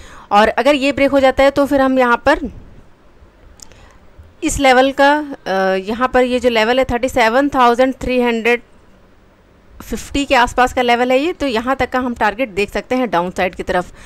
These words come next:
तो friend यहाँ पर देखिए, यहाँ पर अगर हमें upside का move देखना है तो देखिए इस level को, यानी कि यहाँ पर इसने जो हाई बनाया है ये level हमारे लिए important level है। यहाँ पर rejection face कर सकता है,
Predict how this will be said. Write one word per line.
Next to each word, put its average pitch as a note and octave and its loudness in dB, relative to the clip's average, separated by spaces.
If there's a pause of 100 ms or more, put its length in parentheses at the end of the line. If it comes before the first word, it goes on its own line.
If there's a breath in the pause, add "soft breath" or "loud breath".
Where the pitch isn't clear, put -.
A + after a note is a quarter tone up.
(1500 loud breath)
तो D#4+ -2
friend D#4+ 0
यहाँ C#4+ 0
पर C#4+ -2
देखिए, D4+ -4
यहाँ C4+ 0
पर C#4 0
अगर C#4 0
हमें C#4+ 0
upside B3+ 0
का C4+ 2
move C4+ 0
देखना C4 0
है C#4 2
तो C#4 -2
देखिए B3 -6
इस C4 -6
level B3+ 2
को, C#4 2
यानी A#3+ 0
कि B3 -6
यहाँ B3 -2
पर B3+ 0
इसने B3+ 0
जो B3 2
हाई A3 0
बनाया B3 0
है C4 0
ये G#3 -2
level A#3+ 0
हमारे A#3 -2
लिए B3 0
important A#3 -2
level A#3 0
है। C#4+ -2
यहाँ G3+ -8
पर A#3 -4
rejection G3+ -6
face A3+ -6
कर G#3+ -6
सकता A#3+ -6
है, C4+ 0